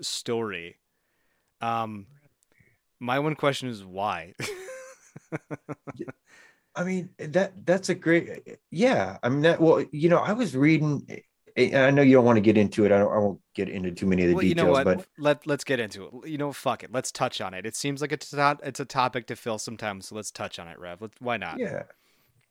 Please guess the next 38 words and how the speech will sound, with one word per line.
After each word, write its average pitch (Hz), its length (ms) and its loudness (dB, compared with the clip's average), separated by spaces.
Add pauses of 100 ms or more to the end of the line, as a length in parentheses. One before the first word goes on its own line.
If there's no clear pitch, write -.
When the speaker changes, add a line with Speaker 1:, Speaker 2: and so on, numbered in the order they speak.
(120)
Speaker 2:
Yeah, 185 180 4
yeah, 170 160 4
that's 143 220 4
a 135 40 0
good 131 220 4
point. 107 240 4
I 98 40 4
mean, 98 240 0
i-, 85 220 -8
if, 104 300 -2
if 101 180 -2
Russia 113 320 6
can 110 160 2
invade 98 360 4
the 92 60 0
Ukraine 98 460 2
for, 87 440 0
I 90 120 -4
mean, 87 180 -2
obviously 101 380 6
it's 90 120 0
over 87 200 6
gas, 80 400 0
right? 82 160 0
That's 87 160 2
what 87 100 -4
this 87 120 -2
whole 87 140 2
thing's 87 280 0
over, 82 280 2 (100)
over 85 200 -2
the 82 100 -2
gas 82 360 4
pipeline 85 560 2
and 82 120 0
their, 82 220 0
their, 85 300 4
their 82 460 0